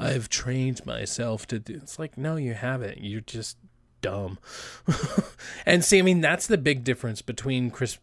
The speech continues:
Chris Angel and David Blaine and this guy. This guy's fun. He's having fun with it. You know, there's a lot, like, one, um, it's the opener, so you'll probably see it very soon. But one, he's like, "Okay,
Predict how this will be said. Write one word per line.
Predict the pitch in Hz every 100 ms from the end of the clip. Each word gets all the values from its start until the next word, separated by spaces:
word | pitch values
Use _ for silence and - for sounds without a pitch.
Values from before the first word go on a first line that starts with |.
| _ -
Chris | - 147 135
Angel | 127 113 110 110
and | 104 104 101
David | 110 101 101
Blaine | 104 92 90 92 -
and | 110 113
this | 110 -
guy. | - 92 - - - - -
This | 220 -
guy's | 269 254 180
fun. | - - - 202 92 - - - _ _
He's | - 190 -
having | 240 240 202 127
fun | - - 143 147
with | 120 95 98
it. | - - - -
You | 135
know, | 147
there's | 143 190 185
a |
lot, | 156 156 170 143
like, | 151 131 - - -
one, | 143 190 220 196 175 165
um, | 147 135 127 127
it's | 143 -
the | 165 156
opener, | 175 170 147 127 120
so | - 131
you'll | 123 127
probably | 160 160 147
see | - 143
it | 113
very | 127 123
soon. | - 123
But | 120 127
one, | 131 165 185 147 139 131 - - -
he's | 160 147 135
like, | 143 127 123 -
"Okay, | 143 143 117 101